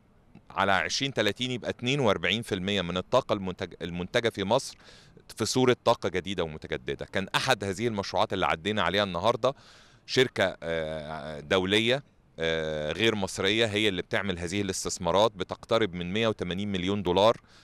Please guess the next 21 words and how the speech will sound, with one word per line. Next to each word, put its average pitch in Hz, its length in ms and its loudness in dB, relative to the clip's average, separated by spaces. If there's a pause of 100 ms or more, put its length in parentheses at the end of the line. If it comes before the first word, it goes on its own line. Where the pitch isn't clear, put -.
(140)
هتنتج 104 480 -6
ميتين 107 460 0
ميجا. 107 300 2 (360)
إن 82 60 -12
شاء 104 240 2
الله 98 140 2
في - 80 -8
شهر 107 220 0
إبريل 90 580 -2
القادم 85 580 2
هيبدأوا 87 460 -2
يخرجوا 98 360 -2
للإنتاج. 90 520 0 (300)
وبالتالي 127 640 0 (340)
كل 175 280 4
ما 107 100 0
بننتج 107 540 -4
هذه 95 320 -2
النوعية 104 400 2
من 101 140 -4
المشروعات، 87 560 0